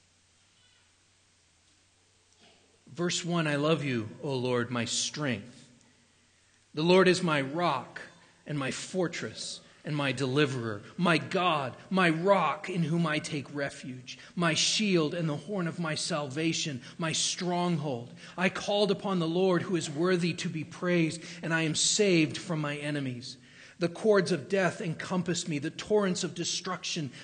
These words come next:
assailed me. The cords of Sheol entangled me. The snares of death confronted me. In my distress, I called upon the Lord.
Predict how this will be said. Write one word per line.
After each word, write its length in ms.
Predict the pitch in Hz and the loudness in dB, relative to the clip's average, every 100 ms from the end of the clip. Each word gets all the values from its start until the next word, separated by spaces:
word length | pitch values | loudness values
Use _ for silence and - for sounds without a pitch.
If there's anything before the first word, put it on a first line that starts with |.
| - | -6
assailed 640 | 170 - - 180 185 175 | -2 0 2 2 2 0
me. 180 | 143 120 - - | -2 -6 -8 -10
The 80 | 185 | -8
cords 480 | 175 - 226 220 214 | -6 2 4 4 0
of 80 | - | -2
Sheol 520 | - 190 196 202 180 | -2 0 2 4 2
entangled 760 | 170 156 - 190 190 175 170 | -2 -6 -4 0 2 2 0
me. 180 | 156 143 - - | 0 -4 -6 -8
The 120 | 180 | -4
snares 640 | - - 190 196 202 185 - | -2 0 0 2 2 2 -2
of 160 | 135 | -4
death 340 | 180 180 170 - | -4 -2 -4 -8
confronted 720 | 165 143 - 170 160 127 123 | -8 -8 -6 -6 -4 -6 -8
me. 240 | 127 117 - - _ - - | -10 -10 -16 -20 _ -20 -6
In 140 | 208 | 2
my 160 | 208 185 | 4 4
distress, 840 | 160 170 - - 196 196 180 - | 2 0 0 -2 -2 0 0 -2
I 100 | - | -4
called 400 | 180 - 180 180 | -6 -4 -2 -2
upon 260 | 170 175 165 | -2 -4 -4
the 80 | 151 | -4
Lord. 460 | 143 156 165 147 | -2 0 0 0